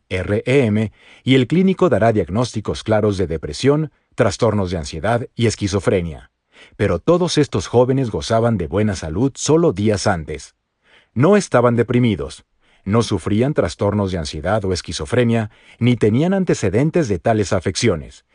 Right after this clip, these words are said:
ya fueran personales o familiares. Los estudios sobre los intentos de superar el récord mundial de privación del sueño a lo largo de la historia muestran esta misma huella de inestabilidad emocional, así como de algún tipo de psicosis.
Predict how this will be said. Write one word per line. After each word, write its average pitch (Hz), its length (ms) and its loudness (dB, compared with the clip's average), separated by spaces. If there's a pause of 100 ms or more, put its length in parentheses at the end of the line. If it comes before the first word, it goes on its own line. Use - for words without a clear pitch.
(220)
ya 131 160 2
fueran 156 300 2
personales 120 840 -2
o 127 100 0
familiares. 110 800 -2 (560)
Los 117 200 0
estudios 165 440 2
sobre 113 240 2
los 82 180 -4
intentos 143 500 0
de 143 60 0
superar 104 500 -2
el 101 140 0
récord 131 400 0
mundial 101 420 0
de 80 100 -4
privación 90 520 -2
del 82 160 -2
sueño 92 540 -2
a 95 160 -2
lo 85 100 -4
largo 104 320 2
de 90 120 -2
la 78 80 -6
historia 113 580 0 (320)
muestran 131 420 2
esta 113 320 -2
misma 139 400 0
huella 120 320 2
de 117 80 0
inestabilidad 104 840 0
emocional, 110 640 0 (360)
así 120 240 0
como 185 240 4
de 113 120 2
algún 127 280 2
tipo 123 300 0
de 110 100 2
psicosis. 95 720 -4